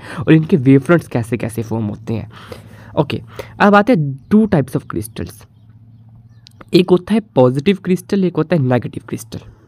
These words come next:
पॉजिटिव क्रिस्टल, नेगेटिव क्रिस्टल। अब जब हमारे पास एक्स्ट्राऑर्डिनरी वेव, मतलब जो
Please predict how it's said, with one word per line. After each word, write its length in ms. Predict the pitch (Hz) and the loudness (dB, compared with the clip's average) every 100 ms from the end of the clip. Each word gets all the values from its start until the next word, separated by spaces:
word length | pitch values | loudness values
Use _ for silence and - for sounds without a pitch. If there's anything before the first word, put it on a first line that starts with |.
| _ _ _ _ | _ _ _ _
पॉजिटिव 360 | 131 131 175 175 | 0 2 0 0
क्रिस्टल, 440 | 175 175 - 233 311 165 | -4 -4 -4 -4 -4 -10
नेगेटिव 500 | 123 123 117 - - - | -6 -6 -6 -12 -20 -18
क्रिस्टल। 280 | - - - _ _ _ - - - - - - | -20 -20 -20 _ _ _ -20 -20 -20 -20 -20 0
अब 200 | 185 143 - _ _ _ - | 0 0 -8 _ _ _ -4
जब 300 | 135 208 240 | 4 4 4
हमारे 420 | 226 196 156 151 | 4 2 2 0
पास 480 | 156 127 123 170 _ _ _ _ _ _ _ _ _ _ _ _ _ _ _ _ _ _ _ 160 | 0 -2 -2 -6 _ _ _ _ _ _ _ _ _ _ _ _ _ _ _ _ _ _ _ 0
एक्स्ट्राऑर्डिनरी 800 | 180 - - 262 214 175 170 165 | 0 -4 0 2 2 2 2 2
वेव, 480 | 135 123 120 - 143 | 2 0 -2 -2 2
मतलब 300 | 135 151 151 | 2 2 0
जो 220 | 170 | -2